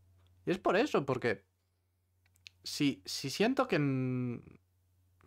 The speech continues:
que no estoy hablando con nadie, es, es, se me hace muy raro. Es todo, es todo un constante... ¿qué haces?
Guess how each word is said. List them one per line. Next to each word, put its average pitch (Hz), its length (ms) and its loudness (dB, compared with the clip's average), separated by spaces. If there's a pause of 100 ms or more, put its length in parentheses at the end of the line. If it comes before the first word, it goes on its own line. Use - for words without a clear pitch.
que 160 80 -4
no 180 60 2
estoy 247 160 2
hablando 135 420 4
con 107 320 -4
nadie, 165 640 2
es, - 580 -10
es, - 200 -16 (340)
se - 180 -8
me 123 100 -2
hace - 180 -4
muy 139 400 -2
raro. - 560 -8 (1800)
Es - 80 -16
todo, 180 520 4 (100)
es 147 360 4
todo 196 200 4
un 185 120 6
constante... 170 880 4 (2250)
¿qué 233 100 2
haces? - 420 -8